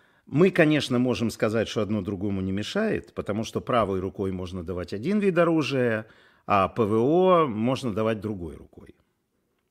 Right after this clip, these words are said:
Они же не скреплены, правда? Вот, э, на, на один состав поставьте, э, а-, атакамса, на другой поставьте П В О. Но на самом деле, вот, э, вчерашняя бомбардировка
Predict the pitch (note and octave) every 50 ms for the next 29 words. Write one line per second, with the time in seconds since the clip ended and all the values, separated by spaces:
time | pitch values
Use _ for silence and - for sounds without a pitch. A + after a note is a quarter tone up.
0 | _ _ - A2+ A#2+ C3+ D3 D3 G#2+ C3+ C3 B2+ B2+ - - - F#3 G#3 A3 G#3+
1 | - A#2 F#2 D2+ D2 - - A2+ A#2+ C#3 C#3 A#2+ F#2 D#2+ - - _ _ _ _
2 | A#2 A#2+ A#2+ - G#2 G2 G2+ A#2 B2 B2+ B2 A#2 - - - _ _ - B2+ C#3+
3 | D3+ D3 C#3+ E3 D3 A2+ - - G#2+ - - - G#2 F2+ - - - G#2 - -
4 | - G#2+ G2 E2 - - G2 F2+ E2+ D#2+ D#2+ - _ _ _ _ _ _ _ _
5 | _ _ - - - - - - - - - - - - - - - G#2 - G1+
6 | - G#2 - - B2 - G#3 A3 A#3+ A#3+ - - A#2+ G#2 G#2+ G#2 F2 A2+ A2+ C3
7 | G#3 A3 - C#3 A#2+ - - D3 D3+ D3+ - B2+ - B2+ A2 F#2+ D#2+ - - -
8 | _ _ _ _ _ _ _ _ _ _ _ _ _ _ _ _ _ _ _ _
9 | B2+ D#3 F3 E3+ C#3+ A#2 G2+ A2+ A#2+ - - - E3+ E3 D3+ B2+ A#2 G#2+ G2 G2
10 | C#3 F#3 G#3+ A3 G3 C#3+ F#2 D#2+ - - _ _ _ _ _ _ _ _ _ _
11 | - F#2+ A#2+ B2 - - - - - G2 F2+ - - - C3 B2 A#2+ G#2+ - -
12 | G#2+ F2+ F2+ D#2+ F#2 F2+ F#2 F#2+ F#2+ F2+ G#2 A#2+ C#3+ F#3+ G#3 G3 - - E2+ C2+
13 | D2